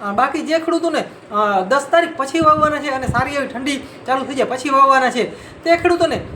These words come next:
વીઘે, મિત્રો, કદાચ તમે કિલોની અંદર નાખશો તો પણ ઉગાવો,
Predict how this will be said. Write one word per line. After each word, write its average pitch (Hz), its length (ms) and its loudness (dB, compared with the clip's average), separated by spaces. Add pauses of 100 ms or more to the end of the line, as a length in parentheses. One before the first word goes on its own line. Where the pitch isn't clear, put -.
(100)
વીઘે, 269 280 2
મિત્રો, 302 280 -2
કદાચ 285 320 0 (520)
તમે 269 280 -2 (120)
કિલોની 320 320 2
અંદર 302 260 2
નાખશો 302 440 0 (200)
તો 330 140 6
પણ 339 220 4
ઉગાવો, 240 540 0